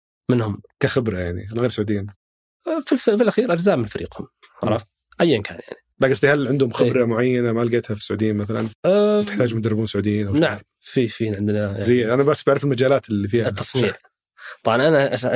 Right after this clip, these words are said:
Speaker 1: الفريق اللي عندي بحكم أن إحنا في الطباعة ثلاث أبعاد نعتبر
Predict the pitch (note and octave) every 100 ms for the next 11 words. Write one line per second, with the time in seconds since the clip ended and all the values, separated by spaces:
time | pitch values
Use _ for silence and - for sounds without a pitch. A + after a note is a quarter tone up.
0 | B2 A#2+ B2 - D#3 D3 A#2+ A#2 A#2 G2+
1 | A2+ - _ _ - - _ - A#2 D#3+
2 | E3 C3+ B2 C#3+ B2 A2+ - B2 A#2+ G2+
3 | G#2+ G#2 G2+ G#2 F#2+ - _ _ _ _
4 | - C#3 C3+ A#2+ A#2 -